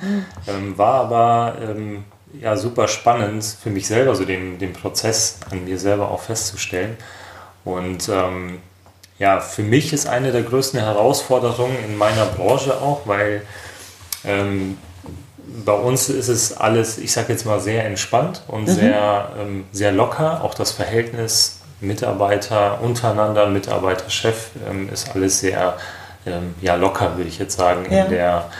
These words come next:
Speaker 2: äh, kreativen Szene. Und, äh, für mich ist da eigentlich mit die größte Herausforderung, dass ich das Thema Wirtschaftlichkeit, ähm, den Mitarbeitern, ähm, ja, immer wieder auf eine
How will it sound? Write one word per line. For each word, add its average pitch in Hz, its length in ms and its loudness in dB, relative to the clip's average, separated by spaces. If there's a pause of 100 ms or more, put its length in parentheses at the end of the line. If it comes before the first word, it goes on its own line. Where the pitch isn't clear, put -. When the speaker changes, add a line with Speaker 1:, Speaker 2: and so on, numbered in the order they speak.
(320)
Speaker 2:
äh, 90 120 -4
kreativen 92 600 -2
Szene. 98 520 0 (640)
Und, 95 480 -2
äh, 95 220 2
für - 180 -6
mich 120 200 2
ist - 160 0
da 107 100 6
eigentlich 120 340 0
mit 131 180 2
die 123 80 0
größte 120 360 2
Herausforderung, 117 920 4 (540)
dass 101 220 2
ich 104 120 -6
das - 220 2
Thema 107 440 2
Wirtschaftlichkeit, 90 1120 -2 (100)
ähm, 92 420 -6 (320)
den 98 240 0
Mitarbeitern, 98 920 0 (640)
ähm, 92 320 -12 (160)
ja, 98 180 0
immer 110 340 2
wieder 120 420 4
auf - 400 -2 (260)
eine 104 500 -4